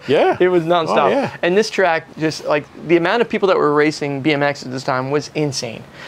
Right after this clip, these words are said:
Speaker 2: Like, there was
Speaker 1: Yeah, it was, oh, it was
Speaker 2: like,
Speaker 1: big
Speaker 2: I,
Speaker 1: back
Speaker 2: I'm trying to
Speaker 1: then,
Speaker 2: remember
Speaker 1: sure.
Speaker 2: what the moto count
Speaker 1: Yeah,
Speaker 2: would be.
Speaker 1: locals were, like, twenty-five motos, I would say.
Speaker 2: Dude, at the very
Speaker 1: Yeah.
Speaker 2: least, it had to have been, right? Like,
Speaker 1: Yeah.
Speaker 2: at the, at the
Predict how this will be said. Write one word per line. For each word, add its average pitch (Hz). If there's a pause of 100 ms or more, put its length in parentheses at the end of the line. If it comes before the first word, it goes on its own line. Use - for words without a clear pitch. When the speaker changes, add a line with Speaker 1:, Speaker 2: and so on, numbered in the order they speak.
(160)
Speaker 2:
Like, 156
there 208
was 151
Speaker 1:
Yeah, 117
it 160
was, 151
oh, 127
it 107
was 113
Speaker 2:
like, 165
Speaker 1:
big 123
Speaker 2:
I, 175
Speaker 1:
back 196
Speaker 2:
I'm 175
trying 262
to 269
Speaker 1:
then, 175
Speaker 2:
remember 156
Speaker 1:
sure. 156
Speaker 2:
what 151
the 160
moto 151
count 147
Speaker 1:
Yeah, 143
Speaker 2:
would 135
be. 147 (120)
Speaker 1:
locals 151
were, 127
like, 107
twenty-five 120
motos, 127
I 131
would 135
say. 175
Speaker 2:
Dude, 294
at 240
the 285 (260)
very 254
Speaker 1:
Yeah. 117
Speaker 2:
least, 302
it 151
had 180
to 151
have 131
been, 139
right? 156
Like, 156
Speaker 1:
Yeah. 147
Speaker 2:
at 151
the, - (680)
at 226
the 165